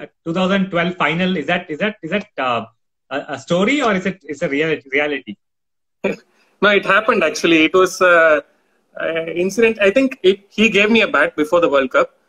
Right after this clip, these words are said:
Speaker 2: So
Speaker 1: Mm-hmm.
Speaker 2: I carried three bats to the World Cup, and, uh, I didn't use it at, uh, till the semifinal. So what happened was Unmukt was batting, and he said, I think he broke his bat.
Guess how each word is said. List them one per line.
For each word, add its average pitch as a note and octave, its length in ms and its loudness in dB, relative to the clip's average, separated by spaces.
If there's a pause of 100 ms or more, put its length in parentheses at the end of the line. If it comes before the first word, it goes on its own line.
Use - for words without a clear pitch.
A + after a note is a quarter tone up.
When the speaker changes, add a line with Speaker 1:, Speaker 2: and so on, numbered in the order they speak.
(160)
Speaker 2:
So - 260 -4 (360)
Speaker 1:
Mm-hmm. - 80 -4
Speaker 2:
I F3 160 4
carried G3+ 420 0
three F#3+ 180 -2
bats E3+ 320 0
to E3+ 100 -4
the D#3+ 100 0
World E3 200 4
Cup, F#3+ 200 0
and, E3 320 2
uh, C#3+ 180 4 (320)
I D#3+ 100 2
didn't A#3 200 4
use G3+ 200 4
it G3 100 -2
at, F#3 240 0 (200)
uh, C#3+ 260 0
till E3+ 180 2
the E3 80 -2
semifinal. D3+ 560 -2
So E3+ 120 0
what F3 180 4
happened F3+ 260 2
was F3 140 2
Unmukt E3+ 360 -2
was G3 260 0
batting, D3+ 380 -2
and F3+ 300 -2
he F#3+ 100 -6
said, G3+ 260 -2 (600)
I E3 80 2
think A3 200 -2
he G3 100 -2
broke E3+ 320 0
his D3 120 0
bat. B2 220 -2